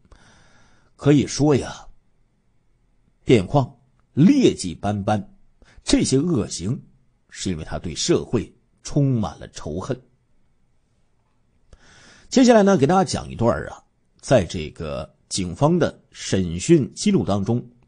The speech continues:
记录的这个警方和卞况的之间的一些审讯的内容。警方说，在一起案件当中，你为什么在杀人之后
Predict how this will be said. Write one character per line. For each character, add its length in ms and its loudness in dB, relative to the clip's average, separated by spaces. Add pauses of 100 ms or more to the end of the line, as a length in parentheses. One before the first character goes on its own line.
记 240 2
录 220 0
的 220 -10 (800)
这 220 -4
个 200 -8
警 220 -10
方 220 0 (400)
和 240 -4
卞 300 2
况 280 -2
的 160 -20 (200)
之 240 2
间 240 0
的 260 -8 (180)
一 200 -6
些 280 -6 (200)
审 260 -8
讯 140 -4
的 60 -6
内 160 -6
容。 160 -18 (1080)
警 200 4
方 180 4
说， 260 -2 (1160)
在 340 2
一 80 0
起 140 -2
案 160 2
件 100 -4
当 160 -6
中， 240 -6 (840)
你 120 2
为 160 8
什 140 0
么 200 -18 (240)
在 160 -6
杀 300 2
人 140 0
之 140 -4
后 260 -14